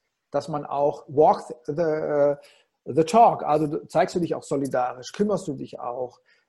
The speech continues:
ähm, ähm, bist du auch wirklich vertrauensvoll, bist du ehrlich und so weiter. Und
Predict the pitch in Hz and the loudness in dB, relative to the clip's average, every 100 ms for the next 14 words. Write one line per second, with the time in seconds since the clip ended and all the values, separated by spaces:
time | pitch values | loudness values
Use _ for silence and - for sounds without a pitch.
0 | - 131 135 139 139 135 139 - - 135 | -10 -4 -4 -4 -8 -10 -12 -12 -10 -8
1 | 135 135 135 135 - _ _ 135 131 135 | -8 -10 -12 -16 -20 _ _ -18 -14 -10
2 | 185 208 143 139 160 143 - - 135 135 | 0 0 2 -4 -8 -10 -14 -14 -10 -8
3 | 139 - 131 131 - - 185 190 135 - | -10 -10 -10 -10 -8 0 2 2 0 -4
4 | - - 117 117 _ - - _ _ _ | -18 -20 -20 -20 _ -20 -20 _ _ _
5 | _ _ _ _ - 127 135 | _ _ _ _ -10 -8 -8